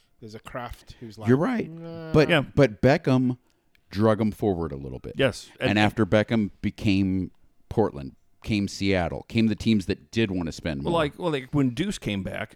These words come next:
Speaker 3: he didn't
Speaker 2: Yeah.
Speaker 3: wanna go to Toronto or
Speaker 2: They,
Speaker 3: Chicago or
Speaker 2: they
Speaker 3: wherever
Speaker 2: figured
Speaker 3: it
Speaker 2: out a
Speaker 3: was.
Speaker 2: way to
Speaker 3: They
Speaker 2: make him the
Speaker 3: figured out a
Speaker 2: next in
Speaker 3: way.
Speaker 2: the allocation order.
Speaker 3: Yep.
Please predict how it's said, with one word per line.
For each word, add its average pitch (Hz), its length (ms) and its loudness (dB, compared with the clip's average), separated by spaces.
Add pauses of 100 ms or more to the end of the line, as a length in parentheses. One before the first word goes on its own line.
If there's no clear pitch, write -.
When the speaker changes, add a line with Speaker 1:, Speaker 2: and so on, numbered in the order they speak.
Speaker 3:
he - 160 -6
didn't 117 160 0
Speaker 2:
Yeah. 101 60 -2
Speaker 3:
wanna 120 140 0
go 110 220 0
to 95 460 -6 (100)
Toronto 107 560 -4
or 98 80 -4
Speaker 2:
They, 101 260 2
Speaker 3:
Chicago 110 300 2
or 117 80 0
Speaker 2:
they 104 120 6
Speaker 3:
wherever 117 180 2
Speaker 2:
figured 107 180 4
Speaker 3:
it 110 40 6
Speaker 2:
out 110 100 6
a 113 40 6
Speaker 3:
was. 113 80 4
Speaker 2:
way 117 180 6
to 110 80 2
Speaker 3:
They 107 40 0
Speaker 2:
make 110 160 4
him 117 200 4
the 113 80 6
Speaker 3:
figured 107 120 4
out 113 40 6
a - 20 6
Speaker 2:
next 123 120 -4
in 135 120 4
Speaker 3:
way. 143 60 4
Speaker 2:
the 139 100 6
allocation 139 560 2
order. 104 400 6
Speaker 3:
Yep. 120 180 -4